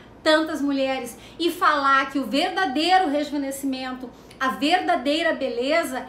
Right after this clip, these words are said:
é integrada corpo, mente e espírito. Não tem como você só ser bonita e jovem por fora, né, gente? Então vocês têm que ter, ah, vocês têm que tentar se tornar uma autoridade em algum assunto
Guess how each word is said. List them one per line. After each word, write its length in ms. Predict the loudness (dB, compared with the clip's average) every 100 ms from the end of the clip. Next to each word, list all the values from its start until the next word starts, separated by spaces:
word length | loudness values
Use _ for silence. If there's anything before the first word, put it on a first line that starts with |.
| -12 -2
é 180 | 2
integrada 840 | 4 4 2 -2 -2 2 2 0 -6
corpo, 380 | -4 -4 -4
mente 300 | -4 -4 -4
e 40 | -6
espírito. 540 | -8 -2 -2 -2 -8 -20 -20 -6
Não 180 | 0 0
tem 280 | 0 -2 2
como 440 | 2 2 -2 -8 -18 -20 -6
você 240 | -4 -2
só 160 | -4 -6
ser 180 | -4 -6
bonita 480 | -4 -6 -6 -8 -10 -16 -6
e 60 | -4
jovem 420 | 0 2 0 -4
por 120 | -12
fora, 380 | -12 -10 -10 -10 -16 -20 -16 -4
né, 200 | -2 0
gente? 400 | -2 -6 -10 -14 -18 -14 -2
Então 240 | 2 4 2
vocês 320 | 0 -4 -6 -2
têm 380 | 4 4 4 2
que 140 | 0
ter, 520 | -2 0 2 2 0 -4 -16 -20 -14 0
ah, 180 | 2 2
vocês 240 | 0 0
têm 140 | -2
que 60 | 0
tentar 340 | 0 4 2
se 160 | 2 -2
tornar 600 | 2 2 4 6 8 8
uma 120 | 6
autoridade 720 | 0 0 -2 0 4 4 2
em 80 | 0
algum 460 | 0 2 4 4 4
assunto 680 | 0 0 0 2 0 -4